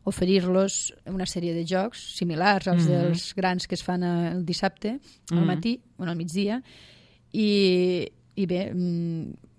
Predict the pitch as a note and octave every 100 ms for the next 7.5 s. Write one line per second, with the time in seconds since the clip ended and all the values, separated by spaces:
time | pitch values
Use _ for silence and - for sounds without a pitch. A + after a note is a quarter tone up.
0 | - - - - - F#3+ F#3 F#3 F3+ F3+
1 | F3 F3+ F3 F3+ F3 E3+ F3 F3 F3 F3
2 | F3 E3+ F3 F3 F#3 F#3 E3+ F3 F3+ -
3 | G3+ G3+ A#3 C4 - - _ F#3 F3+ F3
4 | F3 E3+ E3+ E3 F3+ F3 F3 F3 F3 F3
5 | F3 - F3+ F3 F3 E3+ E3+ E3 D#3 -
6 | - _ - E3+ F3+ - F3+ F3 E3+ F#3
7 | - F3 F#3+ G3+